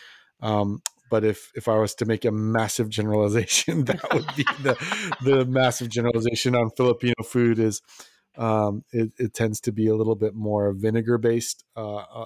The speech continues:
and has some different ingredients that you won't find in other Southeast Asian, um, areas because of what the Spanish brought with them,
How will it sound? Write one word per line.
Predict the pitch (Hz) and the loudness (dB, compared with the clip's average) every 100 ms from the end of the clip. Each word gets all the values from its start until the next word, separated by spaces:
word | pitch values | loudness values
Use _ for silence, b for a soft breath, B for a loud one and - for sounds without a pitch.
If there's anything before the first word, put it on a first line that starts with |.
| - | -10
and | 110 98 | -10 -6
has | 104 101 - b b b b | -6 -6 -14 b b b b
some | - 113 104 | -4 -2 0
different | 123 117 120 113 | -2 -2 -4 -4
ingredients | 110 107 113 110 110 - | -8 -2 -2 0 0 0
that | 107 | -4
you | 101 104 | -2 0
won't | 104 107 | 0 -2
find | - 107 101 101 | -2 0 2 2
in | 101 | -2
other | 117 110 107 101 b b b | -2 0 2 0 b b b
Southeast | - 110 101 107 95 110 | -2 -2 0 -2 -4 -4
Asian, | 107 101 101 101 - _ _ | -4 -2 -4 -4 -8 _ _
um, | 107 101 104 | -6 -6 -4
areas | 113 104 101 | 0 2 2
because | 110 - 117 107 | -2 -2 -2 0
of | 98 | -4
what | 104 104 - | 0 0 -2
the | 101 | -10
Spanish | - - 139 135 - | -8 0 2 0 -2
brought | - 104 104 | -2 -2 -4
with | 101 - | -8 -6
them, | 107 | -6